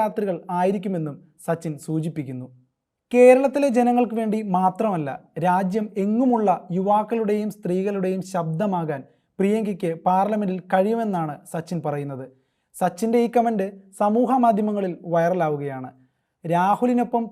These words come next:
പ്രിയങ്കയും എത്തുന്നതോടെ ബി ജെ പിയുടെ ഉറക്കം കെടുമത്രേ. നാലു ലക്ഷത്തിലധികം വോട്ടുകൾ നേടി കഴിഞ്ഞ തവണ രാഹുൽ ഗാന്ധി നേടിയ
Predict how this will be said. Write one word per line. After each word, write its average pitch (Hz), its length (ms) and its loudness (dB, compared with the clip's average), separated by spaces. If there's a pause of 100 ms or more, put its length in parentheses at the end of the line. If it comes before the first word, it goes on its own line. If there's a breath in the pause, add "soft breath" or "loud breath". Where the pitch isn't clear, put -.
പ്രിയങ്കയും 220 580 2
എത്തുന്നതോടെ 170 520 -2 (380 soft breath)
ബി 196 120 2 (100)
ജെ 240 180 2
പിയുടെ 214 240 0 (320)
ഉറക്കം 190 320 -2
കെടുമത്രേ. 147 400 -4 (380)
നാലു 269 320 4
ലക്ഷത്തിലധികം 247 540 0 (100)
വോട്ടുകൾ 208 360 2 (120)
നേടി 165 200 -2 (280)
കഴിഞ്ഞ 220 280 2
തവണ 214 220 2 (240)
രാഹുൽ 208 380 0
ഗാന്ധി 240 280 2
നേടിയ 214 300 -2